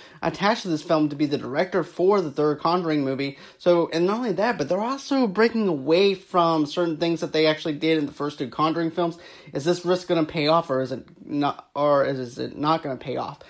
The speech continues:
That is the big question, but I'm gonna go ahead and talk about that in a few minutes. Then the Batman shuts down production because of the coronavirus. The Bat Signal has actually decided to go ahead, shut down production for a little bit, up until a certain point whenever they decide that it's actually safe for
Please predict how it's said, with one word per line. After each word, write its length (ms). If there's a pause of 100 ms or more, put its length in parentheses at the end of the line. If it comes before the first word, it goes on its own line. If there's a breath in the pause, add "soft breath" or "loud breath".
(220 loud breath)
That 140
is 100
the 80
big 220
question, 560
but 180
I'm 140
gonna 160
go 300
ahead 180
and 120
talk 140
about 200
that 100
in 140
a 40
few 180
minutes. 440 (420 loud breath)
Then 160
the 80
Batman 560
shuts 240
down 200
production 420
because 280
of 60
the 100
coronavirus. 920
The 100
Bat 240
Signal 300
has 260
actually 420
decided 460
to 60
go 160
ahead, 300
shut 240
down 180
production 480
for 120
a 60
little 260
bit, 340 (500 loud breath)
up 180
until 540
a 80
certain 240
point 320
whenever 180
they 120
decide 400
that 120
it's 140
actually 260
safe 260
for 440